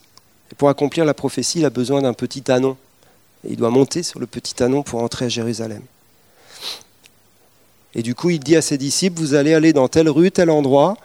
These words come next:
<clears throat> et vous allez prendre un ânon, parce qu'il y a un ânon qui est attaché là. Et si on vous dit, pourquoi vous prenez l'ânon, vous répondez,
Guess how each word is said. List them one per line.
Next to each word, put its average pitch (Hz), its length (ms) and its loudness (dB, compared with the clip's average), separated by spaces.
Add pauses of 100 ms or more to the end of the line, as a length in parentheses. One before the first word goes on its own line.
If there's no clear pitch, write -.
(340)
<clears throat> - 40 -6 (380)
et 196 240 6
vous 151 180 2
allez 143 160 6
prendre 185 360 2 (800)
un 139 200 4
ânon, 160 280 4 (120)
parce - 180 -12
qu'il 123 120 -10
y - 20 -4
a 113 60 -4
un 120 80 0
ânon 156 200 2
qui - 80 -4
est 139 120 0
attaché 135 400 -2
là. 120 120 -4 (680)
Et 131 120 0
si 185 220 2
on 170 100 6
vous 147 180 -2
dit, 170 180 -4
pourquoi 175 340 0
vous 156 100 -6
prenez 151 320 2
l'ânon, 143 320 4
vous 151 180 -2
répondez, 139 540 0